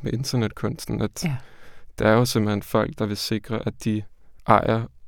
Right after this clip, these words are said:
Speaker 1: originalen, og at det har en stor værdi i sig selv.
Speaker 2: Ja.
Speaker 1: Og så er der så også alle de andre argumenter, folk siger, at der måske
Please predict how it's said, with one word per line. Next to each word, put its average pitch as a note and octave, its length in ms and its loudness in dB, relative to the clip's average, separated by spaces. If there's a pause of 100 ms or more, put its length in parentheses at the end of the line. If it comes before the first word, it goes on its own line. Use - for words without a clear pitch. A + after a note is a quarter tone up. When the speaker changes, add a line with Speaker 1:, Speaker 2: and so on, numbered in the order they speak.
Speaker 1:
originalen, G#2+ 760 2 (500)
og A2 100 2
at G#2+ 140 0
det G#2+ 120 0
har A2 180 2
en G#2 400 -4
stor G#2+ 340 0
værdi G#2+ 420 -4 (220)
i - 120 -8
sig G#2+ 180 -6
selv. - 220 -4 (380)
Speaker 2:
Ja. C#3 120 -2 (540)
Speaker 1:
Og A2+ 120 2
så A2 100 2
er G#2+ 100 6
der A2 100 2
så G#2+ 140 0
også G#2 260 0
alle G#2+ 180 2
de G#2 160 -4
andre G#2 220 0
argumenter, G#2+ 440 -2
folk - 240 -4
siger, G#2 240 -4
at - 140 -6
der G#2+ 80 0
måske G#2+ 380 -4